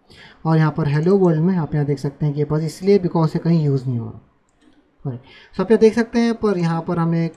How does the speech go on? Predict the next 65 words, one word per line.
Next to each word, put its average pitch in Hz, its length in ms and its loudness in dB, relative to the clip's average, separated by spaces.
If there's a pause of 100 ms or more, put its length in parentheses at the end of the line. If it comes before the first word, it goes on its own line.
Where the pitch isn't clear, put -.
(400)
यहाँ 135 480 -4
पर 147 140 -6
कोई 156 240 -6
issue 147 220 0
नहीं 175 160 6
आ 165 120 4
रहा 196 120 2
है, 226 60 -2
because 156 280 -4
आप 147 140 -4
यहाँ 151 120 -4
देख 147 140 -2
सकते - 200 -8
हैं 156 80 -4
जेएसएक्स 143 380 -6
को - 100 -8
यहाँ 151 120 -4
पर 151 100 -6
वो 160 80 -2
detect 135 360 -6
कर 123 160 -12
ले 120 100 -14
रहा 120 140 -18
है। - 480 -20
So 170 120 -4
basically 196 380 0
अगर 170 240 0
मैं 160 120 2
यहाँ 151 120 2
पर 151 200 -6
ESLint 165 440 -4
में 151 80 0
आके 139 240 -6
यहाँ 175 140 -12
पर 156 140 -6
जेएसएक्स 151 540 -6
को 160 140 -8
मैं 151 120 -2
यहाँ 139 120 -2
पर 139 220 -6 (480)
false 160 240 0
कर 165 180 -2
दूंगा 151 280 -2 (340)
और 139 120 -2
मैं 139 100 0
save 156 320 -4
कर 160 160 -4
दूंगा, 147 280 -2 (360)
यहाँ 147 160 0
पर 156 160 -4
आपके 151 240 -6
देखेंगे 147 340 -2
कि 151 120 -8
यहाँ 147 140 -2
पर 143 140 -4
वो 143 60 -2
कहेगा 156 340 -6
unexpected 147 760 -8
token। 156 320 -2
इसका 156 220 -6
मतलब 147 300 -4
ये 151 180 -2
है 160 60 -4
कि 175 120 -10
यहाँ 147 160 -2